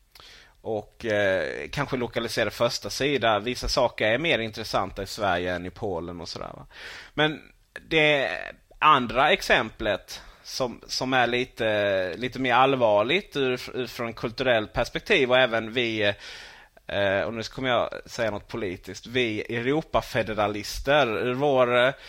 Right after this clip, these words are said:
synvinkel så tycker vi, eller tycker jag, det är ganska hemskt att man har alltså olika utbud i iTunes Store i, i olika delar av världen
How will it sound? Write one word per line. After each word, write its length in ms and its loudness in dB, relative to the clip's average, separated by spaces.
synvinkel 1120 0
så 200 -4
tycker 280 -8
vi, 360 -2
eller 180 -4
tycker 260 -6
jag, 200 4
det 40 -2
är 20 -2
ganska 240 -2
hemskt 440 -2
att 140 -4
man 100 -6
har 160 0
alltså 220 -2
olika 480 -2
utbud 640 -4
i 380 -6
iTunes 440 -2
Store 520 2
i, 280 -2
i 140 -6
olika 260 -4
delar 200 2
av 60 -2
världen 460 4